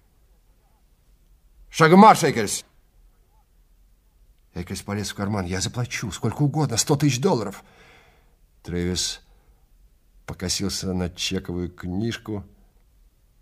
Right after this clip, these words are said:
и плюнул. «Ступайте. Чудовище лежит около тропы.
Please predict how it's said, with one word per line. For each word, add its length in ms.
и 120
плюнул. 720
«Ступайте. 720
Чудовище 720
лежит 520
около 320
тропы. 540